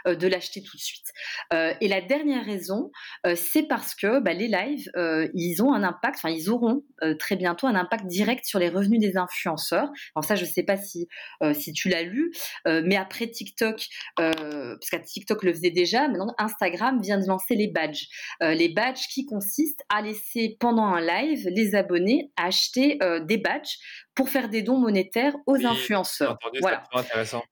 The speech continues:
Speaker 1: C'est
Speaker 2: j'ai
Speaker 1: ça.
Speaker 2: entendu.
Speaker 1: Donc ça existait déjà avec TikTok. Euh, ça,
Speaker 2: Donc,
Speaker 1: donc,
Speaker 2: ça,
Speaker 1: ça,
Speaker 2: ça va le faire.
Speaker 1: ça va être exist-, ça va exister avec Instagram. Donc même ça, le live va changer, euh, enfin va avoir un, un, un, un rôle à jouer dans la,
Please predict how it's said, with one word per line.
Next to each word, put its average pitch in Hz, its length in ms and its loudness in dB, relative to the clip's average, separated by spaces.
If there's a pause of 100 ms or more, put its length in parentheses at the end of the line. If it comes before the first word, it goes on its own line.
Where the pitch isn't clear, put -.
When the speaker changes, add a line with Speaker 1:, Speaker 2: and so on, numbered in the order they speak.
(100)
Speaker 1:
C'est 170 80 2
Speaker 2:
j'ai 208 100 4
Speaker 1:
ça. 165 280 0
Speaker 2:
entendu. - 120 -12
Speaker 1:
Donc 190 140 0
ça 220 160 0
existait 220 400 -4
déjà 208 260 4
avec 175 220 0
TikTok. 269 760 0
Euh, 175 560 4
ça, - 200 -6
Speaker 2:
Donc, 127 100 -6
Speaker 1:
donc, 160 160 -6
Speaker 2:
ça, 123 140 2
Speaker 1:
ça, 127 40 -4
Speaker 2:
ça - 80 -4
va - 80 -8
le 113 80 0
faire. 110 400 -4
Speaker 1:
ça 233 220 0
va 220 80 2
être 214 180 -4
exist-, 196 420 -6
ça 190 80 0
va 185 100 2
exister 196 340 -4
avec 180 200 0
Instagram. 214 520 0
Donc 196 180 -4
même 254 220 6
ça, 294 320 2
le 240 100 0
live 277 360 2 (280)
va 185 140 0
changer, 277 720 2 (360)
euh, 175 220 4
enfin 170 160 2
va 202 160 2
avoir 214 320 0
un, 165 480 2
un, - 240 -4
un, 147 100 0
un 170 140 2
rôle 262 280 6
à 226 100 4
jouer 269 260 0
dans 226 100 4
la, 185 160 2